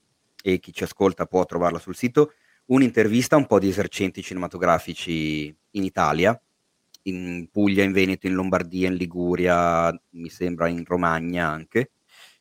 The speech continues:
per sentire come stava andando, eccetera, eccetera, ma proprio l'abbiamo fatta dopo due o tre settimane che aveva chiuso tutto.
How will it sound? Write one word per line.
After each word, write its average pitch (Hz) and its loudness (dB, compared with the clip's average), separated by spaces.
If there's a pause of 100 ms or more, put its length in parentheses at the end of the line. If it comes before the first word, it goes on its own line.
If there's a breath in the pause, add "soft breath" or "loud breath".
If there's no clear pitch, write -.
(120)
per 120 6
sentire 113 4
come 98 0
stava 90 0
andando, 95 2
eccetera, 87 -8
eccetera, 85 -6
ma 82 -2
proprio 107 4
l'abbiamo 90 2
fatta 90 4
dopo 87 -4
due 92 0
o 104 -6
tre 104 -2
settimane 95 -2
che - -8
aveva 85 -4
chiuso 78 -14
tutto. - -20